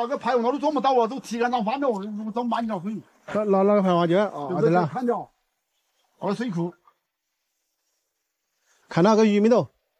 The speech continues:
Speaker 1: 鱼没去喂，我买点鱼儿水多香。<laughs> 这种的鱼也好吃。
Speaker 2: 做，做的。啊？
Speaker 1: 这种鱼也超好吃。
Speaker 2: 你整到过鱼没得了里头？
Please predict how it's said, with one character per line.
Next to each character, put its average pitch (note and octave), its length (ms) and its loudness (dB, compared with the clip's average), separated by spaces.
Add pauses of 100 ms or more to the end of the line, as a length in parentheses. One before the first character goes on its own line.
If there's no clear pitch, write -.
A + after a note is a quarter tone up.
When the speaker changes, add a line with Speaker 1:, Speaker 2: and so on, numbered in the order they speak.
(800)
Speaker 1:
鱼 A3 240 0
没 C#4 220 0
去 A3 100 -4
喂， D#3+ 300 -2
我 A3 160 -2
买 G#3 140 -4
点 A3 120 -2
鱼 F3+ 220 -2
儿 A#3 140 -2
水 F#3 140 0
多 G3+ 180 0
香。 D#3+ 160 0 (840)
<laughs> - 880 -20
这 D#3+ 100 0
种 B3 140 0
的 E4+ 100 2
鱼 A#3+ 180 0
也 B3 120 4
好 F#3+ 240 4
吃。 A3+ 120 4
Speaker 2:
做， G#3 60 4
做 F#3+ 80 0
的。 G3 100 -6 (360)
啊？ A#3 300 0
Speaker 1:
这 D#3 100 -8
种 A#3 160 -4
鱼 F3+ 140 0
也 D#3+ 160 2
超 - 120 -10
好 - 80 -16
吃。 D#3 60 -6
Speaker 2:
你 A#3+ 100 4
整 B3 140 4
到 B3 100 4
过 G#3 100 4
鱼 G3 120 2
没 A3 100 2
得 A#3 60 4
了 A3 60 4
里 G#3+ 80 2
头？ F#3 180 0